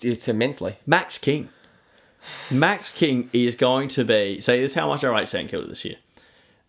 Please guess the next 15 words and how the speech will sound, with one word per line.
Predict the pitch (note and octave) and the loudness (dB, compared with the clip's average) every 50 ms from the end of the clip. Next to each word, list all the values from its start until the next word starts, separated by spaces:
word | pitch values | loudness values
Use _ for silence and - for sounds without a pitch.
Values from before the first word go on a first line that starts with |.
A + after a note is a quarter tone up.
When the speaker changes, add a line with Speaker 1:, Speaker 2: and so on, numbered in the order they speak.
| _ _ - | _ _ 0
Speaker 2:
They're | A2 A2 A#2 | 2 2 2
gonna | A2 C3+ C#3 C#3+ C#3+ | 2 2 2 2 2
be | C#3+ C3+ C3 B2+ A#2+ A2 - - | 2 2 2 0 0 -2 -4 -4
Speaker 1:
Max | A#2 A#2+ C3+ - C#3 - - | -2 0 0 0 0 -2 -6
King. | - - B2+ A2+ | -4 -2 -2 0
Speaker 2:
top | G2+ G#2 A#2+ B2 - - | 2 2 0 0 -2 -8
four | - - - - - - A#2+ A#2+ B2 B2+ C3 | -16 -16 -16 -4 0 2 4 4 4 4 4
or | B2+ | 2
five | B2+ - B2 A#2 A#2 A2+ A2+ | 0 0 2 2 2 2 0
side, | - - G#2 F#2+ F#2+ G2 G#2+ C#3+ B3 - - _ _ _ _ _ _ _ _ _ _ _ _ _ _ _ _ _ _ - | 0 0 0 0 0 0 0 -2 -2 -4 -8 _ _ _ _ _ _ _ _ _ _ _ _ _ _ _ _ _ _ 2
and | A2+ A2+ A2+ | 2 2 2
he | G#2+ A#2+ A#2+ A#2+ B2+ C3+ C#3 | 2 2 4 4 4 4 2
is | C#3+ B2+ | 2 2
going | - B2 B2 B2 B2+ B2 | 2 2 2 2 2 0
to. | B2 - A#2+ A2 G#2 | 2 2 2 2 0